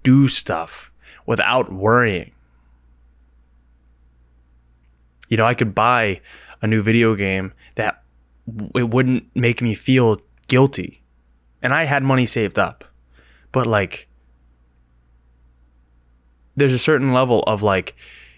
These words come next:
the independent, uh, individual focus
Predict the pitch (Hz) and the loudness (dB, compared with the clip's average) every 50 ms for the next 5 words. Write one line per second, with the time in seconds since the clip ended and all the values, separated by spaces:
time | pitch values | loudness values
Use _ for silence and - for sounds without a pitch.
0 | _ _ _ _ _ _ _ _ _ - - - 131 127 131 123 120 110 - - | _ _ _ _ _ _ _ _ _ -20 -18 -10 -4 -2 0 0 0 0 0 0
1 | 139 160 156 151 139 - 131 151 151 147 143 139 127 - - - - 135 123 113 | 0 2 2 0 0 0 0 2 2 4 2 2 0 -2 -6 -10 -6 -4 -2 0
2 | 107 107 104 104 107 - - _ _ _ _ _ _ _ 160 156 147 143 131 139 | 0 0 -2 -4 -6 -10 -14 _ _ _ _ _ _ _ 0 2 2 4 4 2
3 | 139 135 143 139 131 131 131 127 123 120 120 - - - - - - _ _ _ | 2 2 2 2 2 2 2 2 2 0 -2 -6 -12 -20 -20 -20 -20 _ _ _
4 | _ _ _ _ _ _ _ _ _ _ _ - - - 151 135 127 - 135 117 | _ _ _ _ _ _ _ _ _ _ _ -6 -2 0 0 0 2 0 0 0
5 | 117 - - - - - | 0 -2 -4 -4 -6 -8